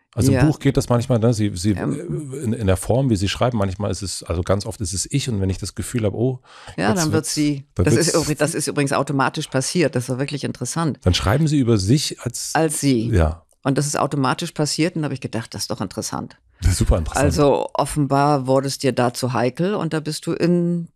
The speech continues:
Speaker 2: die dritte Person gegangen.
Speaker 1: Mhm.
Speaker 2: Und das fand ich dann einen guten Kunstgriff und hab's gelassen.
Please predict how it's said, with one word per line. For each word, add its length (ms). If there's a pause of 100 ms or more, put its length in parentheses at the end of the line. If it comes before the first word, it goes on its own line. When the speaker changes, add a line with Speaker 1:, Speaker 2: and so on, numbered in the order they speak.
(140)
Speaker 2:
die 100
dritte 260
Person 440
gegangen. 500
Speaker 1:
Mhm. 320 (100)
Speaker 2:
Und 140
das 100
fand 220
ich 100
dann 160
einen 100
guten 300
Kunstgriff 500
und 120
hab's 180
gelassen. 380